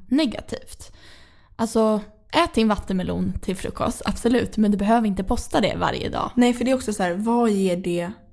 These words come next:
Speaker 2: dig?
Speaker 1: Mm.
Speaker 2: Tillför det dig och ditt konto någonting att göra det här när du vet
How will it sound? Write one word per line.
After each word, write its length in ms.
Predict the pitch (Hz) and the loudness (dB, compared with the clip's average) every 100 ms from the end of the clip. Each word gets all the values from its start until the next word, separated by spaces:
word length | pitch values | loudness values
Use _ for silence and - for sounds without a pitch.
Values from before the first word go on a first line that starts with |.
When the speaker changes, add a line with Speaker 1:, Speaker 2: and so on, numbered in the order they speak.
| - | -6
Speaker 2:
dig? 420 | - - - - - | -6 -6 -10 -12 -6
Speaker 1:
Mm. 360 | 208 202 202 - - | -2 0 -2 -8 -8
Speaker 2:
Tillför 520 | - 247 233 - 254 | 0 2 0 0 0
det 340 | 196 180 185 190 - - | 2 0 0 -4 -10 0
dig 280 | 185 180 185 | 2 2 0
och 100 | 196 | -2
ditt 240 | 233 - | -4 -6
konto 340 | - 170 180 | -4 -4 -4
någonting 460 | 170 160 - 170 175 | -6 -6 -8 -8 -6
att 160 | 185 196 | -4 2
göra 240 | 196 202 | 2 2
det 60 | 196 | 0
här 200 | 170 131 | -2 -2
när 120 | 180 | -2
du 100 | 180 | 0
vet 520 | 185 208 175 - - | 0 0 0 -6 -20